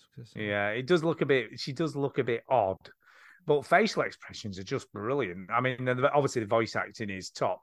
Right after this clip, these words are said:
Speaker 2: top notch.
Speaker 1: Top notch.
Speaker 2: Uh, this is top draw. Uh, on the Steam Deck, you can set it to full high settings, everything enabled, you know, the real her look and all that kind of stuff.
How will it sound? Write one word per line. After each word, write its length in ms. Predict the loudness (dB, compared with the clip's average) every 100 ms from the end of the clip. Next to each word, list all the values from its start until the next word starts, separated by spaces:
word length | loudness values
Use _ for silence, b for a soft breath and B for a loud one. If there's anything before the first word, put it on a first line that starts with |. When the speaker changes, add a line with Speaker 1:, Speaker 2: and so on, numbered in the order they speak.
| -6
Speaker 2:
top 260 | -4 -4 -6
notch. 520 | -8 -8 -10 -14 -20 _ _ b
Speaker 1:
Top 100 | b _ _ -10
notch. 320 | -4 -2 -2 -4
Speaker 2:
Uh, 40 |
this 280 | -8 -10 -14 -10
is 120 | -8
top 240 | -4 -4 -4
draw. 300 | -4 -4 -4 B B B B 2
Uh, 340 | 6 6 6 4
on 80 | 4
the 60 |
Steam 280 | 2 0 0
Deck, 160 | 0 -2
you 120 | -4
can 200 | -4 -4
set 320 | 0 0 0
it 100 | -4
to 160 | 0 0
full 400 | 0 2 4 2
high 280 | 0 2 2
settings, 840 | 0 -2 0 -2 -2 -4 -6 -8 0
everything 480 | 0 2 -4 -2 0
enabled, 800 | 0 0 0 0 0 -2 -2 -2
you 60 |
know, 180 | 2 2
the 140 | 2 0
real 480 | 2 2 0 -4
her 300 | -2 2 2
look 260 | 2 -2 -4 -4
and 100 | 0
all 160 | 2
that 180 | 0 -2
kind 200 | -4 -6
of 60 | -6
stuff. 280 | -6 -6